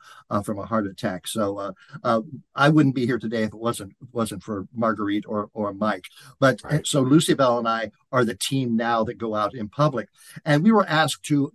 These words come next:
Speaker 1: come up and host a fundraiser at Fairfax, Vermont.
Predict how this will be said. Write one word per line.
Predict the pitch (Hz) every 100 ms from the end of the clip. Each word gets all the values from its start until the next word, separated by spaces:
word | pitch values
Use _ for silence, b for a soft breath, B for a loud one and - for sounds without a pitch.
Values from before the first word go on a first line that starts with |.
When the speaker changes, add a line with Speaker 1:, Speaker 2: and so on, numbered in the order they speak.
| _
Speaker 1:
come | - 156
up | 156 151 -
and | 135 131
host | 147 151 143 - -
a | 127
fundraiser | 117 - 175 156 131 113 127
at | - -
Fairfax, | - 170 165 170 135 117
Vermont. | 113 120 110 101 87